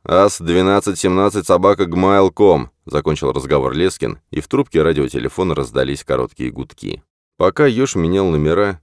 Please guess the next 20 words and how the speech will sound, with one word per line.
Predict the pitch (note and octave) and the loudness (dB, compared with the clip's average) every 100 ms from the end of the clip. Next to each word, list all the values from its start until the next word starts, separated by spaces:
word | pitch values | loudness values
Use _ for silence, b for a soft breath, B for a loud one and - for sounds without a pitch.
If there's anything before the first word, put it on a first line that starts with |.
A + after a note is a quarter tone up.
| - | -6
Озон | D#2+ D#2 A#2 F#2+ | -2 0 0 0
начал | G2+ - F#2 | -2 0 0
медленно | E2 E2+ G#2 F#2 F2 E2 | 0 0 0 0 0 0
обходить | D#2+ - D#2 F2 | -2 -2 -2 -2
автомобиль | E2 - D2+ D2+ F2+ G2 | -4 -4 -2 -2 -2 -4
по | D#2 | -6
часовой | E2 D2+ D#2 D#2 | -8 -2 0 0
стрелке, | D2 G2 A2 G#2+ D2+ B1 | -2 0 0 0 -2 -4
держа | C2 D#2 D#2+ A2+ | 0 -2 0 0
в | - | 0
каждой | G2+ G#2 D#2+ | 0 0 2
руке | C#2 C#2 E2+ | -2 -2 -4
по | D2+ D#2 | -4 -4
прибору. | D2+ D2 C#2 B1 G1+ - _ _ _ _ _ _ | -4 -4 -4 -4 -6 -12 _ _ _ _ _ _
Около | C#3+ C#3+ G2 | -6 0 2
левого | E2+ G#2+ F2+ D#2 | 4 4 4 4
заднего | D#2+ D#2+ D2 C2+ | 2 0 -2 -2
колеса | C2 C#2+ - F2+ F#2 - | -4 -4 0 0 -2 -6
Озон | - D#2+ B2+ A#2 | -2 0 0 -2
остановился, | - D2 C2+ B1 B1+ - A#1 | -4 -4 -2 -4 -6 -8 -12